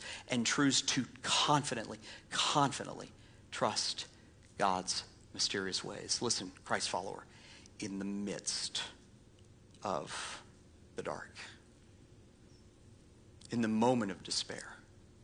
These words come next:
not after it's all been cleaned up. And so my question for you today as we close, it's what's holding back,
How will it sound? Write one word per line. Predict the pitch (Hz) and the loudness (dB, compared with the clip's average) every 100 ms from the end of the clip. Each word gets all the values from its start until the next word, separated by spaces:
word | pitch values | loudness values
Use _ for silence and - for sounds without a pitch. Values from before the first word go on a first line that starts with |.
| - - - - - - - - | -20 -20 -20 -20 -20 -20 -20 -6
not | 104 110 | 2 6
after | 110 107 104 | 6 4 0
it's | 95 | 0
all | 95 | 0
been | 92 | 0
cleaned | 101 - 92 | -6 -10 -12
up. | - - - - - - - - - - - - - - - - - | -14 -18 -20 -20 -20 -20 -20 -20 -20 -20 -20 -20 -20 -20 -20 -20 -8
And | - | -2
so | 120 | 0
my | 110 | -2
question | - 143 131 120 | 2 4 4 2
for | - | 0
you | 117 | 0
today | 101 95 90 | 0 -2 -2
as | 92 | -2
we | 104 | -6
close, | 98 - - - - - - - - - - | -8 -10 -4 -2 -2 -6 -20 -20 -20 -20 -8
it's | - 110 - | -2 0 2
what's | 127 - | 4 4
holding | 127 113 | 2 0
back, | 101 92 87 | 2 2 2